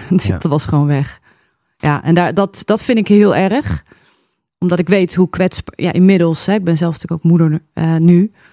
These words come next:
Speaker 1: hoe kwetsbaar kinderen zijn. En, ehm, ja, dat, ik vind dat heel erg voor dat meisje die ik vroeger was, zeg maar.
Speaker 2: Ja,
Speaker 1: Ja.
Speaker 2: snap ik.
Speaker 1: Ja.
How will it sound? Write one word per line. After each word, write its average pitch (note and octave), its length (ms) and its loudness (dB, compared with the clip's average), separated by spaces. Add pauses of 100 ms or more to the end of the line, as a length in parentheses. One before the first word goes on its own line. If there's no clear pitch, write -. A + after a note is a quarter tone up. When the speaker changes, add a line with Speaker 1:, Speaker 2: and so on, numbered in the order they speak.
(260)
Speaker 1:
hoe F#3+ 120 2
kwetsbaar F#3 400 -2
kinderen E3+ 420 0
zijn. C#3+ 420 0
En, D#3 260 0
ehm, D3+ 600 0 (380)
ja, D#3 220 0
dat, D#3 300 -6
ik - 140 -16
vind G3+ 140 2
dat F#3 100 2
heel G#3 180 4
erg G3 340 0
voor G3+ 200 2
dat F3 280 -2
meisje F#3 720 0 (340)
die E3+ 200 0
ik F3 120 0
vroeger F#3 280 0
was, D#3 260 -2
zeg D#3 160 -4
maar. D3+ 280 -8 (140)
Speaker 2:
Ja, A#2+ 140 4
Speaker 1:
Ja. F#3 100 4
Speaker 2:
snap B2+ 220 0
ik. F#2 180 -2
Speaker 1:
Ja. A3 200 0